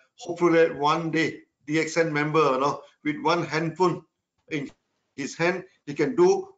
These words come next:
the business throughout the whole world. And now, because of covid, uh, now this dream is coming true.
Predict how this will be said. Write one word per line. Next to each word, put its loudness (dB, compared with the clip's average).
the -2
business 0
throughout 0
the -6
whole -2
world. 0
And -4
now, -2
because -2
of 0
covid, 2
uh, -2
now 0
this -4
dream -2
is -4
coming -6
true. -6